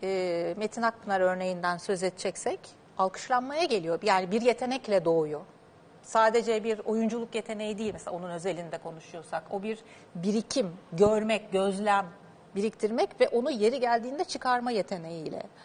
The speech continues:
doğuyor. O alkışlanmaya geliyor. Ben alkışlamaya gelen taraftayım. Benim alkışlama yöntemim de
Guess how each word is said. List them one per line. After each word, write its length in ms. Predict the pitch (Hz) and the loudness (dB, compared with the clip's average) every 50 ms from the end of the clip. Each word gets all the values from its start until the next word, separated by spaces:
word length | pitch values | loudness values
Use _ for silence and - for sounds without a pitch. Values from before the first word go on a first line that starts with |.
| - - - 202 | -20 -10 -4 0
doğuyor. 380 | 190 185 175 170 196 233 262 - | 0 2 2 2 0 -2 0 0
O 60 | 247 - | 2 4
alkışlanmaya 760 | - 262 277 - 302 - - 339 302 294 294 302 311 320 320 | 4 4 2 2 -4 -4 -2 0 0 0 0 0 0 0 0
geliyor. 360 | 269 247 208 175 175 175 175 - - - - - | 0 0 -2 -2 -4 -6 -8 -10 -14 -18 -12 -2
Ben 240 | 180 214 285 381 440 | 2 4 4 4 4
alkışlamaya 640 | - - 247 254 247 - - - 302 269 277 277 254 | 4 4 4 4 2 0 -2 0 0 2 2 0 0
gelen 260 | 190 175 170 156 151 | 0 -2 -2 -4 -4
taraftayım. 600 | - 165 - 160 156 - - - 240 330 381 277 | -6 -6 -6 -6 -6 -6 -2 -2 0 0 2 2
Benim 160 | 302 330 320 | 2 4 4
alkışlama 540 | 302 262 240 - 240 - - 269 240 233 247 | 4 2 2 0 -4 -4 0 0 2 2 2
yöntemim 640 | 240 220 220 208 202 - 254 233 240 320 330 320 330 | 2 2 2 0 0 2 0 0 0 0 -4 -2 -2
de 220 | 370 427 415 | -2 -2 -2